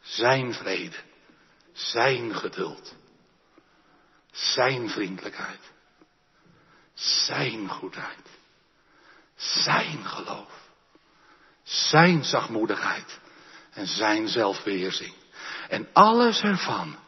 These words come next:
Loslaten hoor, dat vlees. Alles ervan kan alleen maar groeien. Want het is een vrucht. Het is geen werk. Het is een vrucht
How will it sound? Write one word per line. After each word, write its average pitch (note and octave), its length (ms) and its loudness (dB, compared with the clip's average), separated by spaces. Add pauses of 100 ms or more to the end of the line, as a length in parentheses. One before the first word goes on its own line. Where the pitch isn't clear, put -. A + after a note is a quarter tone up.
(560)
Loslaten E3+ 500 6
hoor, F#3 100 2
dat D#3+ 160 2
vlees. A2 300 -4 (540)
Alles A3+ 420 8
ervan F#3+ 600 4 (680)
kan F3 200 6
alleen F3+ 640 6
maar A3+ 200 6
groeien. F3 640 4 (340)
Want G#3+ 180 4
het G3 100 2
is F#3 160 6
een - 120 0
vrucht. - 580 2 (160)
Het - 120 -2
is A2+ 140 4
geen G#2 240 2
werk. D3 340 6
Het - 320 -4
is G2+ 140 0
een F2+ 120 -4
vrucht - 680 2